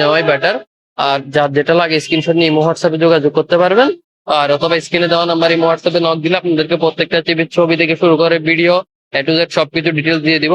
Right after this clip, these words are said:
পছন্দ করে প্রাইস ভালো লাগলে দেখে নিতে পারবেন। আর প্রাইসটা আবারও বলে দিই, পঞ্চাশ ইঞ্চিটা বাইশ হাজার পাঁচশো, আর তেতাল্লিশ ইঞ্চিটা হচ্ছে আপনার এই তেতাল্লিশ, এটা যেটা আছে তেতাল্লিশ, এটা যেটা আছে এটা পড়বে হচ্ছে আঠারো হাজার পাঁচশো, আর পঞ্চাশ ইঞ্চিটা বাইশ হাজার পাঁচশো,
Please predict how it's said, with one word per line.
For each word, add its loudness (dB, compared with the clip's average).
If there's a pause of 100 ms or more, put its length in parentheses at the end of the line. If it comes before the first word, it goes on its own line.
(140)
পছন্দ 0 (120)
করে 2
প্রাইস 0 (280)
ভালো 0
লাগলে 0 (440)
দেখে 2
নিতে 2
পারবেন। 0
আর -2
প্রাইসটা -2
আবারও 0
বলে 2
দিই, 0
পঞ্চাশ 0
ইঞ্চিটা -2
বাইশ -4
হাজার 2
পাঁচশো, 0 (360)
আর -2
তেতাল্লিশ 0
ইঞ্চিটা 0
হচ্ছে -2
আপনার 0 (120)
এই 2
তেতাল্লিশ, -2
এটা 0
যেটা 0
আছে 0 (1040)
তেতাল্লিশ, 0
এটা 2
যেটা -2
আছে -8 (100)
এটা -2
পড়বে 2
হচ্ছে 0
আঠারো 0
হাজার 0
পাঁচশো, 0 (460)
আর 0 (100)
পঞ্চাশ 0
ইঞ্চিটা 0
বাইশ -2
হাজার 0
পাঁচশো, 0